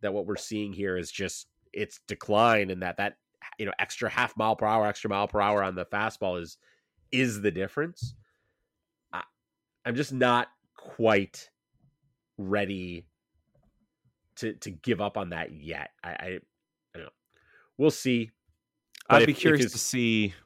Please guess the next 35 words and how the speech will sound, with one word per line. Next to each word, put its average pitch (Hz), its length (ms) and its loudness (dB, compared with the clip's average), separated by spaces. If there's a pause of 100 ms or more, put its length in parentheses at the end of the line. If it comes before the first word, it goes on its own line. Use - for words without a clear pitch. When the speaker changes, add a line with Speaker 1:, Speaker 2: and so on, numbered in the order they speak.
Speaker 2:
where 104 220 6
the 98 80 0
velocity 90 540 2
was 85 180 -2
at, 85 220 2
at 85 120 -8
this 87 160 -4
time 78 440 -4 (420)
last 80 400 0
year, - 220 -14 (120)
right? 90 300 0
I - 20 -4
mean, 87 200 -6
April 101 280 -2
is 80 120 -4
usually 85 280 -2
a 80 60 -4
season 78 320 -6
where 76 100 -8
velocities 71 640 -8
are, 65 180 -10 (240)
are 76 120 -6
down, 69 400 -8 (280)
or 87 240 2
Speaker 1:
Yeah, 90 120 0
Speaker 2:
usually 82 180 0
a 76 60 -2
Speaker 1:
so 160 80 4
Speaker 2:
month 76 320 -2
where 69 260 -8 (260)
they're 65 100 -10
down. - 300 -12 (100)
Speaker 1:
he, - 280 -8
he 202 160 -2
missed 156 760 4